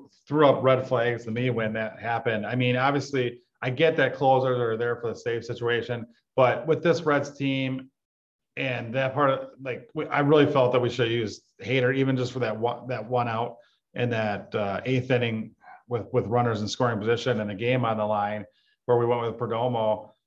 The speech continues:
and, you know, and then just figured out who else we were gonna use if Hader didn't wanna come back up in the ninth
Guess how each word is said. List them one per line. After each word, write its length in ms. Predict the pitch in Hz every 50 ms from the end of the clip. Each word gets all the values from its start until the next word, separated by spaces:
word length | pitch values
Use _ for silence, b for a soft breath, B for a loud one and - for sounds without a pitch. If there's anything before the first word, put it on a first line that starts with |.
| _ _ -
and, 340 | 117 123 131 131 127 135 - -
you 140 | - 143 147
know, 160 | 135 117 117
and 160 | 117 123 131 127
then 120 | 123 120
just 180 | 120 117 - -
figured 240 | - 135 120 120 117
out 140 | 113 110 110
who 100 | 117 117
else 260 | 113 113 110 - 120
we 60 | 117
were 60 | 107 107
gonna 120 | 110 110
use 280 | 110 113 113 110 101 101
if 80 | 95 113
Hader 140 | 117 117 110 107
didn't 140 | 110 107 107
wanna 200 | 107 107 107 104
come 140 | 110 107 104
back 180 | 104 101 -
up 160 | 110 104 98
in 100 | 104 101
the 80 | 98 95
ninth 140 | 101 104